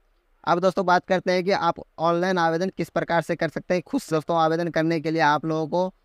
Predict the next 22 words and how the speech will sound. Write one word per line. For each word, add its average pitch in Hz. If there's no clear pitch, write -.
कौशल 165
विकास 165
के 180
द्वारा 156
एक 151
ऑफिशियल 156
वेबसाइट 160
चलाया 160
गया 160
है, 160
आप 156
देख 139
सकते -
हैं, 160
लिंक 156
यहाँ 156
पर 151
देखने 147
को 151
मिल 147
रहा 151
होगा। 160